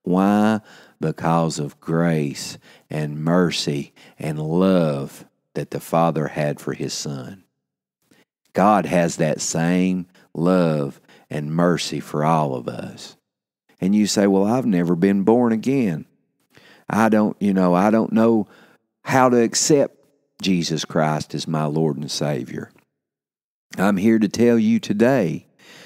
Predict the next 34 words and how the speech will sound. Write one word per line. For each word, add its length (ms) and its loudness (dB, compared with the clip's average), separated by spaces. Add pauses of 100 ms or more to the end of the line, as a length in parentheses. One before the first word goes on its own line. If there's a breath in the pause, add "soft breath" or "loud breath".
(100)
that 140 0
Romans 480 2
ten 240 2
and 140 4
nine 340 4
said, 220 0
"If 160 0
thou 200 2
shalt 360 0
confess 520 0
with 140 -4
thy 160 -2
mouth 500 -10 (440 soft breath)
the 60 0
Lord 280 2
Jesus, 640 -6 (460 soft breath)
and 100 -2
shalt 300 4
believe 500 2
in 140 2
thine 280 2
heart 380 -2
that 200 -6
God 260 0
has 180 -6
raised 360 -2
him 100 -8
from 240 -8
the 100 -8
dead, 360 -4 (280 loud breath)
thou 220 0
shalt 420 -2
be 160 -6
saved. 500 -8